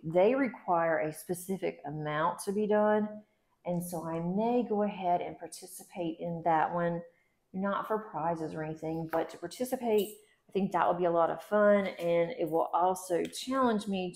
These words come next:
to get X amount done every day. I think that is just the month of November. I think it's only one month. So I might do that one.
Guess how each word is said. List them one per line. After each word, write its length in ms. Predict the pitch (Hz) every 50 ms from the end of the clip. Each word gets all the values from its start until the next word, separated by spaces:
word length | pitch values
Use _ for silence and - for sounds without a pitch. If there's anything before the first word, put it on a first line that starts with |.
| -
to 120 | - 180 180
get 320 | 175 - 170 165 - - -
X 320 | 170 160 160 160 - -
amount 480 | 165 160 156 156 160 160 156 - 165 -
done 240 | 175 170 170 165 - -
every 280 | 160 156 - 156 165
day. 480 | - 151 135 131 143 185 233 269 - - _ _ - - - - - - - - - - - - - -
I 40 | -
think 300 | - 196 190 180 170 -
that 400 | 196 190 311 - - - - -
is 340 | 180 180 180 180 175 - - -
just 320 | 160 - 170 170 170 - -
the 140 | 170 160 165
month 440 | 170 175 175 175 175 170 165 - -
of 100 | 147 165
November. 360 | 156 147 147 151 151 151 -
I 60 | -
think 100 | 180 -
it's 100 | - -
only 180 | 127 165 165 165 151
one 200 | 151 156 147 147
month. 320 | 143 - - - - - - _ _ - - _ _ _ _ _ _ _ -
So 240 | - - - 151 147
I 140 | - - 165
might 420 | 170 175 190 220 254 269 247 - 220
do 220 | 240 240 233 214
that 320 | 196 190 185 180 175 - -
one. 600 | 180 180 180 180 175 175 175 175 175 - -